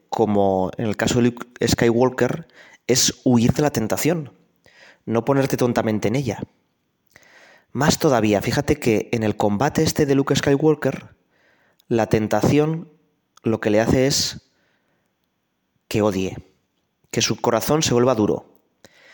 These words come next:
En vez de recurrir a Dios, de reconocer que somos poca cosa, de decir, "Bueno, pues yo no puedo",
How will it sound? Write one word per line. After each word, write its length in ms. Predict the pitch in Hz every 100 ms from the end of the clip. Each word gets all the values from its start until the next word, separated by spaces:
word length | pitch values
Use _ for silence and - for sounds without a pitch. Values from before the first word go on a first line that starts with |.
| - - _ _ _ _ -
En 200 | 110 107
vez 220 | 120 120
de 560 | 123 120 120 113 - -
recurrir 540 | 120 107 - 104 110
a 60 | 104
Dios, 720 | 107 123 127 - - - _ _
de 180 | 127 113
reconocer 600 | 101 101 101 - 107 -
que 100 | 101
somos 240 | 113 107
poca 280 | - 107 101
cosa, 360 | 117 120 127 120
de 200 | 98 90
decir, 200 | - 101
"Bueno, 220 | 107 98
pues 320 | 92 - - _ _ _ _ _ _ _
yo 120 | 117
no 140 | 110 107
puedo", 480 | 131 135 170 208